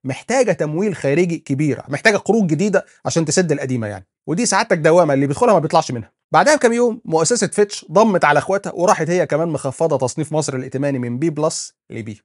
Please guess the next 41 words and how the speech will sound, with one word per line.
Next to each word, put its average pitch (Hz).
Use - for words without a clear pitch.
وبرضه 170
مع 135
نظرة 147
مستقبلية 131
سلبية 131
للاقتصاد 123
المصري 143
وللديون 135
المصرية. 113
وعشان 208
الدنيا 254
في -
مصر 202
خربانة، 143
فتخفيض 202
التصنيف 190
الائتماني 170
امتد 190
كمان 202
للبنوك، 165
لأن 139
في 214
أول 254
الشهر 214
اللي 185
احنا 170
فيه 180
ده، 156
في 147
مايو، 170
ستاندرد 175
اند 139
باورز 175
خفضت 165
نظرتها 151
المستقبلية 143
لتلاتة 139
من 131
أكبر 143
بنوك 151
مصر، -